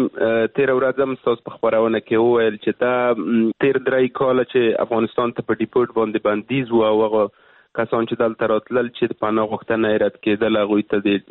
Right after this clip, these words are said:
په ډیپورټ باندې د بندیز اقامه ورکول کېدله. اما وروسته له دې ممکن، اه، وضعیت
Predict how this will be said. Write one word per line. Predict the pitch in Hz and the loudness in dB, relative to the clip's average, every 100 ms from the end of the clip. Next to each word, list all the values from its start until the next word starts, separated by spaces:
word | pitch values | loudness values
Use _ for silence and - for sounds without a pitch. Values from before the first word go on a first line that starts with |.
| - | -6
په | - | -6
ډیپورټ | 101 - 117 | -6 0 0
باندې | 113 110 104 104 | 0 -2 0 -2
د | 104 | -2
بندیز | 101 101 101 120 113 - _ _ _ - - | 0 -2 0 0 0 -10 _ _ _ -18 -8
اقامه | 98 110 107 113 | -4 0 0 0
ورکول | 110 104 - 98 98 | 0 0 0 0 -2
کېدله. | - 98 98 98 92 - - - - _ 117 | -4 -2 -2 -4 -6 -16 -20 -20 -20 _ -2
اما | 131 139 | 0 2
وروسته | 147 165 185 | 0 0 -4
له | 151 | -4
دې | 139 156 | -2 0
ممکن، | 156 147 143 143 | 0 -2 -2 -4
اه، | 135 73 123 123 120 120 113 | -2 -2 0 2 2 2 0
وضعیت | 120 120 131 135 | 0 0 0 -2